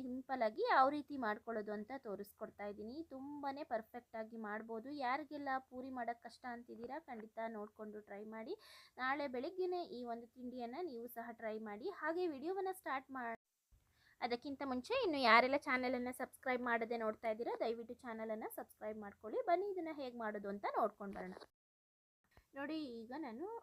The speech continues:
ಗೋಧಿ ಹಿಟ್ಟನ್ನು ತಗೊಂಡಿದ್ದೀನಿ. ಇಲ್ಲಿ, ಇಲ್ಲಿ ನಾನು ಗೋಧಿ ಹಿಟ್ಟಿನ ಪೂರಿಯನ್ನ ಮಾಡ್ಕೊಳ್ತಾ ಇದ್ದೀನಿ. ಮೈದಾ ಉಪಯೋಗಿಸ್ತಾ ಇಲ್ಲ. ಹಿಟ್ಟು ನಿಮ್ಗೆ ಎಷ್ಟು ಬೇಕಷ್ಟು ತಗೊಳ್ಳಿ. ಹಾಗೆ ಅದಕ್ಕೆ ಸ್ವಲ್ಪ ಒಂದು ಅರ್ಧ ಚಮಚ ಉಪ್ಪು ಹಾಕೊಂಡಿದ್ದೀನಿ. ಕೈಯಿಂದ ಒಂದ್ಸತಿ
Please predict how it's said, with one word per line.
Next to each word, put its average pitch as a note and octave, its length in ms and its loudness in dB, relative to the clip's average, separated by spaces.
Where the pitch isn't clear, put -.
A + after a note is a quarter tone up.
ಗೋಧಿ C4 300 -6
ಹಿಟ್ಟನ್ನು A3 400 -10
ತಗೊಂಡಿದ್ದೀನಿ. F3+ 640 -10
ಇಲ್ಲಿ, F#3 200 -14
ಇಲ್ಲಿ C#4+ 240 0
ನಾನು B3 240 -6
ಗೋಧಿ A3 360 -2
ಹಿಟ್ಟಿನ B3 300 -10
ಪೂರಿಯನ್ನ G#3+ 420 -8
ಮಾಡ್ಕೊಳ್ತಾ F#3 600 -10
ಇದ್ದೀನಿ. F#3 220 -12
ಮೈದಾ G#3 380 -8
ಉಪಯೋಗಿಸ್ತಾ F#3+ 600 -14
ಇಲ್ಲ. F3 140 -16
ಹಿಟ್ಟು E4 300 -8
ನಿಮ್ಗೆ A#3+ 300 -8
ಎಷ್ಟು - 260 -18
ಬೇಕಷ್ಟು G3 500 -18
ತಗೊಳ್ಳಿ. F#3 300 -8
ಹಾಗೆ C#4 260 -12
ಅದಕ್ಕೆ B3 320 -16
ಸ್ವಲ್ಪ G#3+ 240 -14
ಒಂದು G3+ 160 -12
ಅರ್ಧ F#3+ 120 -16
ಚಮಚ G3 240 -20
ಉಪ್ಪು - 200 -20
ಹಾಕೊಂಡಿದ್ದೀನಿ. G3+ 680 -16
ಕೈಯಿಂದ D#4 400 -2
ಒಂದ್ಸತಿ A#3 360 -12